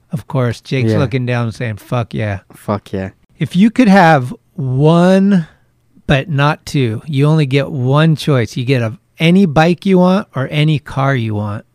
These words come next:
Speaker 1: What do you take?
Speaker 2: Fuck. That's fucking hard, dude. <laughs> It's really hard.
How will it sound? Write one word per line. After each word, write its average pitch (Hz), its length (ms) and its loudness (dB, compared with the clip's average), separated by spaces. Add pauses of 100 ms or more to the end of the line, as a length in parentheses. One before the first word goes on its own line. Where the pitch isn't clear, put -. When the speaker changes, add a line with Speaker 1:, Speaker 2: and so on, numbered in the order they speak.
(280)
Speaker 1:
What 131 280 0
do 131 60 -2
you 123 140 -2
take? - 440 -10 (120)
Speaker 2:
Fuck. - 560 -14 (680)
That's 110 260 -10
fucking 147 420 -8
hard, 101 460 -2
dude. 104 340 -4
<laughs> - 40 -12 (720)
It's - 160 -20
really 107 300 -8
hard. 98 260 -8